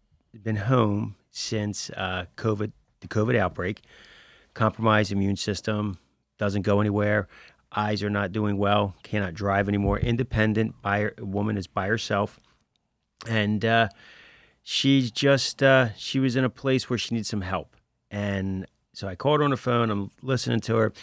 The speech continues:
There were some forms that had to be signed. Just two quick signatures, and we were able to help her get through her financial needs. So I said, "I'll stop by the house." So Thursday morning, uh, at ten o'clock,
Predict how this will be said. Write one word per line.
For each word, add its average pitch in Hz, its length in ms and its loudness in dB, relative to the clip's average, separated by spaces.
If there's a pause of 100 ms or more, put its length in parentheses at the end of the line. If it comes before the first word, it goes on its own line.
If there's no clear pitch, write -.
(220)
There - 100 -6
were 113 60 0
some 117 160 0
forms 131 380 0
that - 100 -2
had 90 120 -4
to 85 60 -8
be 82 100 -8
signed. - 420 -10 (1040)
Just 135 300 2 (160)
two 165 160 8
quick 170 260 4
signatures, 123 760 2 (240)
and 104 280 0
we 104 100 2
were 110 80 4
able 107 280 2
to 110 220 0
help 95 280 2
her 107 240 6
get 104 300 0
through 104 160 0
her 95 120 0
financial 98 460 -2
needs. 85 400 -6 (720)
So - 120 -10
I - 40 -6
said, 131 120 0
"I'll 147 80 4
stop 135 260 4
by 120 100 -2
the 135 80 2
house." - 420 0 (440)
So 147 380 -8 (200)
Thursday 98 360 -6
morning, 107 640 -2 (420)
uh, 95 300 -4
at 92 120 -10 (400)
ten 120 180 2
o'clock, 95 460 -2